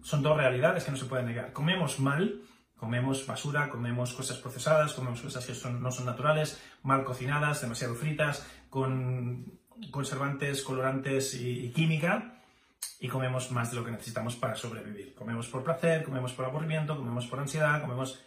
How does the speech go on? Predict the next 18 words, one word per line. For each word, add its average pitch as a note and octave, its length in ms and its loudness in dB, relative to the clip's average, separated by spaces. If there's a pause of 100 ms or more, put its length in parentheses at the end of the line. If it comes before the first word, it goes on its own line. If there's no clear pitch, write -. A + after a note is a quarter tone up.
(160)
más C#3 220 2
de D3+ 80 0
lo C#3 80 0
necesario A#2+ 420 -2
para A2+ 160 -2
la A2 80 -4
supervivencia. G#2+ 680 -12 (360)
Entonces, D3 540 2
se D#3 140 4
han E3 60 6
hecho F3 280 4
miles D#3 340 6
de F3 60 2
estudios D#3 320 0
con C3+ 140 -2
ratones C3+ 480 0
muy B2+ 220 2
interesantes, D3 680 2